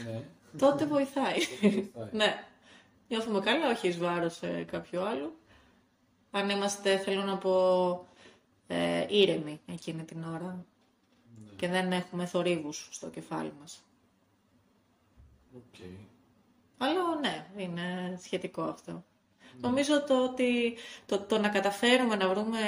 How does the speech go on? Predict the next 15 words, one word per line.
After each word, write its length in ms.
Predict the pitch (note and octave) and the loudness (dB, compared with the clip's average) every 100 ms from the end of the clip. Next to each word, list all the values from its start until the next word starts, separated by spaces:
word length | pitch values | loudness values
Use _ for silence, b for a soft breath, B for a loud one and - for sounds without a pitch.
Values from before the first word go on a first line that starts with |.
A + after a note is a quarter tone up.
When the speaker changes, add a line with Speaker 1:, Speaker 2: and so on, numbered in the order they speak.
| G3 G3 | 0 -2
Speaker 2:
χρόνο 200 | G3+ G#3+ | -2 0
για 100 | G#3+ | -2
τον 160 | G3+ | -2
εαυτό 360 | F#3 - G3 G3+ | -4 -2 2 2
μας, 440 | F#3 D#3+ D3+ - _ _ b b b b _ _ _ _ | 2 -2 -6 -10 _ _ b b b b _ _ _ _
χωρίς 800 | _ - G3 F3+ F#3+ G#3 G#3 F#3+ | _ 0 4 6 8 6 4 2
να 220 | F#3 F3+ F3 F3 F3 E3+ - E3+ E3+ - | -2 -2 -2 -2 -2 -2 -4 -6 -12 -4
πρέπει 1040 | F3+ F3+ F#3 - F3 E3 D#3 D#3 D#3 D#3 - - _ _ _ b b b b _ _ - F3 | 4 4 4 0 -2 0 0 -2 -4 -8 -12 -20 _ _ _ b b b b _ _ -14 -4
να 140 | F3 | -2
μας 420 | E3+ E3+ E3+ F3 F3+ | 0 -2 -2 -2 -4
αποσπάσουν 800 | F3+ F3 F#3 F#3 F#3 F#3 F3 | -6 -6 0 0 -2 -8 -8
πράγματα, 880 | - E3 E3 E3 E3 - F3+ G3+ B3 - _ _ _ _ _ _ - - | -4 -4 -4 -4 -8 -4 -4 -4 -8 -14 _ _ _ _ _ _ -20 -14
ο-, 220 | - E3+ | -12 -12
οποιαδήποτε 960 | F3 - F3 F3 E3+ D#3+ D#3 D#3+ D#3+ D#3 | -6 -2 0 0 -2 -2 0 0 -2 -8
μορφής, 520 | D#3 - E3+ C4+ - | -12 -8 -6 -6 -8